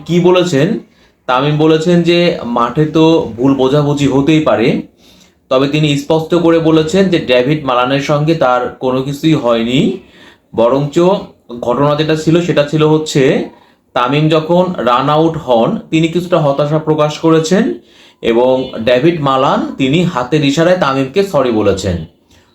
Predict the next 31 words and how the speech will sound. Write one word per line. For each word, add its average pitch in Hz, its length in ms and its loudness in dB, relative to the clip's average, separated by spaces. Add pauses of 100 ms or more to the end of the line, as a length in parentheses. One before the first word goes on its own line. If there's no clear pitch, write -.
(160)
তো 131 380 2
তামিম 143 320 0
তখন 185 440 0
কোনো 156 220 0
কিছু 170 260 -2
না 139 220 2
বলে 156 480 0
তিনি 151 260 0
মাঠ 131 360 -2
ছেড়ে 143 180 0
চলে 151 320 2
আসেন। 90 400 -4 (540)
আসলে 165 560 0
তামিম, 156 500 0
আহ, 117 320 0
ডেভিড 147 340 0
মালানের 156 320 0
ঝামেলাটা 143 500 0
হয়েছিল, 156 520 2
আহ, - 840 -4
প্রতিপক্ষ 156 520 -2
দলের 151 320 2
কোনো 170 340 0
ফিল্ডারের 143 420 2
কাছে, 101 280 -2
যিনি 123 260 -4
কিনা 143 200 -2
খুব 147 160 -2
কাছে 127 340 -4
ফিল্ডিং 131 380 -2
করছিলেন। 156 580 0